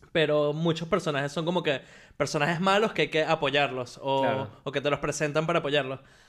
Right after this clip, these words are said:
Speaker 1: Acá cero que hacen eso, que como que cuando hay un personaje malo, y aunque sea el protagonista, como que te sientes mal y no lo quieres apoyar.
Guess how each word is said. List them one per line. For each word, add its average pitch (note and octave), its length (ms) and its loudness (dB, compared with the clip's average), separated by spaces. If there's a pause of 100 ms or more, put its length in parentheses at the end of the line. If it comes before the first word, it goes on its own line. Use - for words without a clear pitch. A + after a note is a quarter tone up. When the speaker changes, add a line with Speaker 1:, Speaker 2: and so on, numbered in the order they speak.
(220)
Speaker 1:
Acá D3+ 1200 2
cero D#3+ 320 2
que C#3+ 60 -4
hacen C3+ 180 -6
eso, B2+ 180 -8
que B2+ 100 -10
como D3+ 180 -2
que C3+ 280 0 (440)
cuando C#3+ 240 2
hay D3 60 4
un D3+ 80 2
personaje D#3 440 0
malo, F3+ 680 4 (180)
y C#3 420 -2
aunque C#3 260 -6
sea D3 180 -2
el C#3+ 80 0
protagonista, D3 520 0
como E3+ 160 0
que D3 60 0
te C3+ 80 -6
sientes D3 340 -4
mal F3+ 300 0 (180)
y D3 80 -2
no C#3 80 -4
lo C3+ 100 0
quieres C#3+ 200 2
apoyar. C3 460 -2